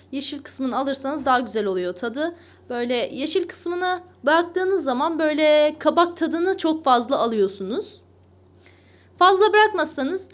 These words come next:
tadı çok güzel olacaktır. Buna emin olabilirsiniz. Ardından doğruyorum. İstediğiniz boyutta doğrayabilirsiniz.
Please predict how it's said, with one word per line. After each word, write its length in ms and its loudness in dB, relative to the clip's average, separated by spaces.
tadı 260 -2
çok 240 -4
güzel 280 -2
olacaktır. 720 -4
Buna 180 -4
emin 200 -4
olabilirsiniz. 800 -4
Ardından 580 2
doğruyorum. 460 0
İstediğiniz 640 2
boyutta 380 0
doğrayabilirsiniz. 960 -2